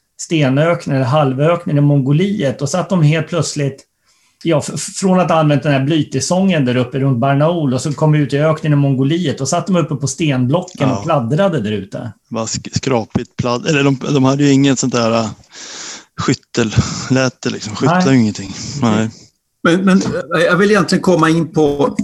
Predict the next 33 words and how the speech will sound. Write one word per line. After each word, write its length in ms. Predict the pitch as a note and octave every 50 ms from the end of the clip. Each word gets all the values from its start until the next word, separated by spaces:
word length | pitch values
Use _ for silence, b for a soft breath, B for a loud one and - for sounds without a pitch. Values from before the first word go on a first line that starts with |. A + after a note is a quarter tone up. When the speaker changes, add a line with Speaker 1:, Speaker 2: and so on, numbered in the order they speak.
| - - - -
Speaker 3:
lite 240 | - D3 C#3+ - C#3+
grann 220 | C#3 C3 C3 C3
vad, 220 | B2 C#3+ D3+ - D#3
vad, 100 | D#3+ E3+
alltså 240 | D#3+ - E3+ D3+ C3+
perspektivet, 880 | - - D#3+ D3 - F3 C3 - E3+ D#3+ D#3 D3+ D#3+ D3 - - -
om 180 | - D#3+ D3+ D3+
vi 80 | D3+ C#3
ser 300 | - - D3+ D3+ D3 C#3+
en, 220 | C#3 C3 C3+ -
en, 340 | C#3+ C3+ B2+ B2 A#2+ A#2 A#2 - _ _ _ _ _ _ _ -
en, 320 | C3+ A#2+ A#2+ A2+ A2 -
en, 360 | - - A2+ A2 G#2+ G#2 G#2 G#2
eh, 400 | G2 F#2+ F#2 F#2 F2+ E2+ E2 E2+ D#2+ - - - - - - - - -
som 220 | - - - A2+
ser 260 | - - - G#2+ F#2+ F#2+
en 160 | A2 A#2+ B2
avvikande 580 | C#3+ B2+ G#2 G2 F#2 - - F#2+ F2+ E2+ E2
ärtsångare 800 | D#2+ D#2+ - - F#2+ - - - - D#2+ D2 D2+ D2+ D#2 D2 C#2
på 180 | - - - C#2+
senhösten 880 | - - F#2 D#2 D2+ D#2 - - - - - - - - - - - - -
i, 380 | - - D2 D2 - - - -
i 200 | F3+ D#3+ - -
Sverige. 340 | - - - A2+ A2 G2 - -
Hur 80 | G#2
ska 160 | G#2 - - G#2+
man 100 | G#2 -
tänka 420 | - B2 G#2+ F#2+ F#2 - - A2+
då 200 | F2+ - - -
med 240 | D#2+ D#2+ D#2+ D#2+ E2+
de 80 | G2 G2+
här, 160 | F#2 E2 D#2
eh, 160 | E2 E2+ F2